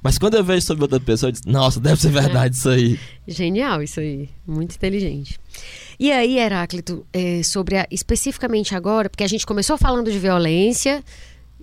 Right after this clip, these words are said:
Speaker 2: e aí passeamos por vários tipos de violência, e, e aí agora a gente fala da origem da violência. Eu acho isso interessante, pra gente não ficar só, eu, eu gosto muito de entender as origens das coisas, né?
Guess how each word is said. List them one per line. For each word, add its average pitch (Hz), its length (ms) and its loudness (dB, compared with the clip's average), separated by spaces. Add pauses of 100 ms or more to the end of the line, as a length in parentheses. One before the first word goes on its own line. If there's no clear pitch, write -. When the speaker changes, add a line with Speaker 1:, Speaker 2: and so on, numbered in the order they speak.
(140)
Speaker 2:
e 175 300 0
aí 190 140 4
passeamos 202 520 0
por 180 200 -4
vários 190 360 2
tipos 208 240 -2
de 196 80 2
violência, 180 840 0 (580)
e, 247 640 2
e 220 100 2
aí 220 160 4
agora 233 240 0
a 240 40 -2
gente 226 240 -6
fala 233 280 0
da 220 180 2
origem 269 480 2
da 269 120 2
violência. 220 560 0
Eu 170 60 0
acho 175 220 -2
isso 190 140 -6
interessante, 202 840 0 (920)
pra 226 100 0
gente 254 200 -4
não 277 80 -4
ficar 254 220 -2
só, 262 260 0
eu, 214 220 -4
eu 196 120 -4
gosto 220 240 -2
muito 226 120 -6
de 226 120 -6
entender 220 300 -2
as 208 120 -4
origens 196 400 -4
das 233 220 -4
coisas, 147 420 -10
né? 185 240 -2